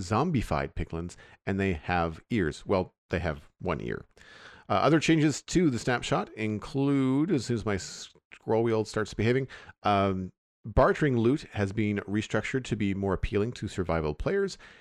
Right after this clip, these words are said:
Entities now get pushed by flowing lava. That's really interesting, actually. Huge fungi will now be, now grow only, uh, on its matching type of nylium. So you can only grow the warped fungi on the warped nylium,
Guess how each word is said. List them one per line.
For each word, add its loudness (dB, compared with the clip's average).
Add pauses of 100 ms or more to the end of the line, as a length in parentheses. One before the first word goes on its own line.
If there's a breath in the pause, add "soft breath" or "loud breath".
(160 loud breath)
Entities 0
now 0
get -4
pushed 0
by -2
flowing -2
lava. 0
That's -4
really -2
interesting, -10
actually. -6 (380 loud breath)
Huge 0 (140)
fungi 0 (280 loud breath)
will -2
now 2
be, 0 (280)
now 2
grow 4
only, -2 (220)
uh, 0 (100)
on 0
its -6
matching -2
type -6
of -6
nylium. -2
So -2
you 0
can -10
only -4
grow 0 (220 loud breath)
the -4
warped -2 (100)
fungi -2
on -6
the -6
warped -8
nylium, -6